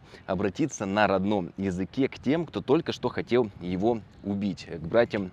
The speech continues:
иудеям. Вот читаем первое, э, первый стих. «Мужи, братья и отцы, выслушайте теперь моё оправдание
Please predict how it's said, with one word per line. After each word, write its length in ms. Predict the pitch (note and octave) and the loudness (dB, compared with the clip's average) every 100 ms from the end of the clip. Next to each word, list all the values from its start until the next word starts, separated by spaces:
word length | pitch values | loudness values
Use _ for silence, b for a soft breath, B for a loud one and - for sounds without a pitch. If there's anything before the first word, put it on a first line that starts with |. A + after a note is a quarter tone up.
| - | -6
иудеям. 480 | F#2+ A2 G#2 G#2+ E2+ | -2 0 2 0 0
Вот 140 | G#2+ A#2 | -4 -4
читаем 300 | - G#2 F2+ | -4 -4 2
первое, 400 | B2 A#2 G2+ F2+ B B B B | 2 4 2 -2 B B B B
э, 100 | F2 | -4
первый 260 | E2+ A#2 A2+ | 4 4 4
стих. 300 | - G2 - | 0 -4 -2
«Мужи, 260 | A2 C#3+ | 0 0
братья 360 | C3+ B2+ C3 A2+ | 4 4 4 2
и 160 | - G2+ | 2 0
отцы, 380 | F#2 - A2 | 0 -2 -2
выслушайте 680 | E2+ A#2 D#3+ - C3 B2 A2 | 2 2 2 0 -4 -2 -4
теперь 280 | F#2+ F#2+ A2+ | -6 -2 0
моё 240 | F#2+ G2 | 2 0
оправдание 680 | G2 F#2 F2+ F2+ A2+ G#2 | 0 -2 -2 2 2 2